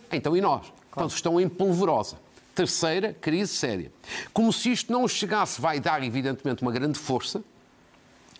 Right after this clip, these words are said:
Speaker 1: aos movimentos separatistas e, com isso, comprometer, de facto, a unidade da Espanha. Ou seja, no final, isto pode ser um passo sério, perigoso, no sentido de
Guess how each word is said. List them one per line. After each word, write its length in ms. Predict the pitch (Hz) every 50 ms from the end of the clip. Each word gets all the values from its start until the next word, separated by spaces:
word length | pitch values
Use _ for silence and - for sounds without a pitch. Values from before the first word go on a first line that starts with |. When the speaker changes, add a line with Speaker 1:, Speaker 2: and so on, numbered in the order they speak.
| - - -
Speaker 1:
aos 180 | 104 98 -
movimentos 520 | 113 113 107 98 117 110 120 107 101 - -
separatistas 720 | - - 110 101 104 - 101 90 - - - - - - - - - - - - - - - - - - - -
e, 80 | 220 208
com 360 | - - 294 285 285 294 294
isso, 260 | 262 185 - - -
comprometer, 880 | - - - 170 170 160 160 - 165 170 180 180 175 170 196 202 214 185
de 100 | - -
facto, 360 | - - 185 190 - - -
a 40 | 190
unidade 380 | 190 196 190 160 180 180 147
da 60 | 190
Espanha. 400 | 185 - - 156 127 123 113 - -
Ou 140 | - - 190
seja, 400 | 185 - 208 214 175 120 117 120
no 220 | 127 170 233 254
final, 500 | - - - 156 135 123 107 92 73 - - - - _ - - - - - -
isto 220 | 127 117 - -
pode 180 | - 160 180 -
ser 180 | - - 170 175
um 140 | 185 180
passo 540 | 175 180 - 165 156 120 - - - - - -
sério, 560 | - - - - 120 101 98 101 123 151 156 - - -
perigoso, 680 | - 180 180 160 123 - 156 139 120 113 - - - - - - - - - - - -
no 260 | - 156 180 208 240 233
sentido 880 | - - - 208 202 202 190 - - - 208 208 208 170 156 214 208 170
de 360 | 127 - 202 202 214 233